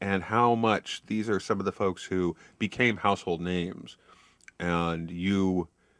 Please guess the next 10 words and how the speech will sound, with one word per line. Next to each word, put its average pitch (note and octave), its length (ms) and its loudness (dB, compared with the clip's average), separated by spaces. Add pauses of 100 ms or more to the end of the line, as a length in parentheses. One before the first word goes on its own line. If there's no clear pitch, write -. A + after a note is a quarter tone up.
(300)
I A#2+ 60 -4
mean, A#2 80 4
if G#2+ 80 4
nothing E3 280 4
else, F2+ 340 2
uh, A#2 100 2 (800)
Jeff - 280 -10
Goldblum, D#3 580 4 (360)
Clancy F#3+ 420 2
Brown, F#3+ 640 2